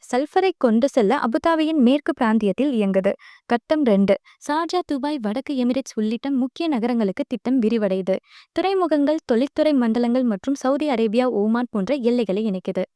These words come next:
எதிகாட் ரயில் நெட்வொர்க்கு சார்ஜா ஒரு மைய இணைப்பாக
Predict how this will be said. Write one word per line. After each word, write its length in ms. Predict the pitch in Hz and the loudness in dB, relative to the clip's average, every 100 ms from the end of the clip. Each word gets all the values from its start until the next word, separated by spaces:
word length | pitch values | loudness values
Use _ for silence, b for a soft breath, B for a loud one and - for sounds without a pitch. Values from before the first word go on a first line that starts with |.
| b b b - | b b b -4
எதிகாட் 320 | 196 233 311 | -2 0 0
ரயில் 220 | 294 277 247 | 0 0 0
நெட்வொர்க்கு 460 | 226 - 233 254 294 | 0 2 2 0 -4
சார்ஜா 340 | 277 277 220 277 | -2 0 0 -2
ஒரு 180 | 226 202 | 0 0
மைய 280 | 202 269 | 0 0
இணைப்பாக 500 | 339 240 202 190 175 | 0 0 -2 -4 -4